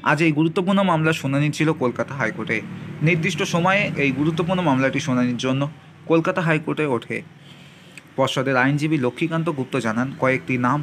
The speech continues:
পর্ষদ মিস করে গেছে। অন্যদিকে প্রাথমিকে প্রশ্ন ভুল মামলায় ছ নম্বর নিয়ে পর্ষদ, পর্ষদ কী পদক্ষেপ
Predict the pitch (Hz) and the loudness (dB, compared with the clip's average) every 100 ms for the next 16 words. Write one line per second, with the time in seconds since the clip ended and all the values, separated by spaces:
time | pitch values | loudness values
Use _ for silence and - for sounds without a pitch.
0 | 156 120 - 123 123 117 - 117 110 113 | -2 -4 -2 -2 0 -2 -2 -4 -2 -4
1 | - 113 - - - - - 147 175 180 | -4 -4 -6 -18 -20 -12 -2 2 2 0
2 | 190 185 123 139 123 123 143 - 139 165 | -2 -2 -2 0 -4 -4 -8 -4 -4 -2
3 | 165 156 143 120 117 139 - 131 147 147 | -2 -2 0 0 -2 -4 -6 -4 -4 -2
4 | 156 135 127 156 127 127 - 135 135 - | -2 0 -2 -4 -8 -8 -6 -6 -6 -8
5 | - - _ - 143 - 170 - 190 196 | -20 -20 _ -2 0 0 -4 -4 -8 -2
6 | 147 143 - | -2 -2 -6